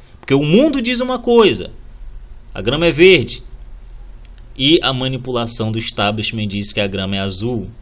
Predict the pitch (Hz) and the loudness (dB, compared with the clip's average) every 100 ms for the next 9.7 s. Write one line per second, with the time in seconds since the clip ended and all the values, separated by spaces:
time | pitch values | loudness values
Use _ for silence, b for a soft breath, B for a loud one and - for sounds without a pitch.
0 | - - - - 107 110 - 104 - 104 | -20 -20 -20 -6 -2 0 0 0 2 2
1 | 98 92 117 113 87 - - - b b | 0 2 4 4 0 -10 -16 -20 b b
2 | b b - - - - - - - - | b b -20 -20 -20 -20 -20 -20 -20 -20
3 | - 107 107 120 110 113 113 113 113 110 | -6 -4 0 2 2 0 -2 -2 -4 -2
4 | 104 107 104 101 101 107 143 160 147 139 | -4 -4 -4 -2 -4 -6 -6 -6 -4 -6
5 | 131 - 110 107 107 110 - b b b | -6 -6 -4 -4 -4 -8 -16 b b b
6 | - 101 98 98 95 98 85 87 92 - | -10 -6 -2 0 0 -4 -8 -10 -12 -16
7 | - - - - 107 113 110 156 147 123 | -20 -20 -18 -4 -2 0 0 0 0 2
8 | 117 127 - 104 110 - - 113 107 101 | 2 0 -4 -2 -2 -2 -2 -6 -4 -4
9 | 101 - 101 - 95 90 | -4 -4 -6 -6 -10 -12